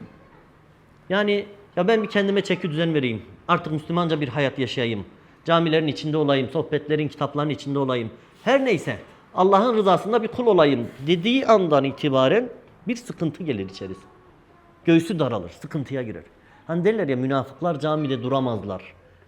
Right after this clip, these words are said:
gitmek istemezler, gitseler hemen çıkmak isterler falan. Münafıkların alametlerindendir yani o.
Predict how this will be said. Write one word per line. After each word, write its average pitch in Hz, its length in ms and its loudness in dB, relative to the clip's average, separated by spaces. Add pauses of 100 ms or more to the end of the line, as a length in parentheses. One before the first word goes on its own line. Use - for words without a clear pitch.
(340)
gitmek 160 360 -6
istemezler, 123 600 -2
gitseler 131 480 -4
hemen 139 220 -2
çıkmak - 340 -10
isterler 104 440 -8
falan. 104 260 -6 (160)
Münafıkların 165 760 0
alametlerindendir 117 880 -2
yani 95 320 -8
o. 95 40 -10